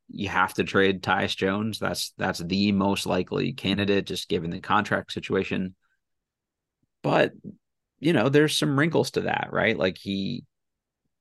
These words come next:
if he's not gonna wanna be a starter somewhere,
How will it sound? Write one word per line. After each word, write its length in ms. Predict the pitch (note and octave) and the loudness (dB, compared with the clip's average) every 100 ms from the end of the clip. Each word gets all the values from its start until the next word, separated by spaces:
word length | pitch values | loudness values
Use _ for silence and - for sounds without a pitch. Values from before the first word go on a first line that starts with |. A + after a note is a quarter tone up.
| _ _ _ _ _ | _ _ _ _ _
if 100 | G2+ | -6
he's 180 | A2 G2+ | -2 0
not 260 | G#2+ G#2+ A#2 | 2 2 2
gonna 180 | A#2 G#2 | 2 4
wanna 240 | G#2 G2+ | 4 4
be 120 | F#2+ | 2
a 40 | F#2+ | 0
starter 420 | - G2+ G2 G2 | 4 4 4 2
somewhere, 600 | - F#2 F2+ F2+ G2 | 0 -4 -4 -4 -4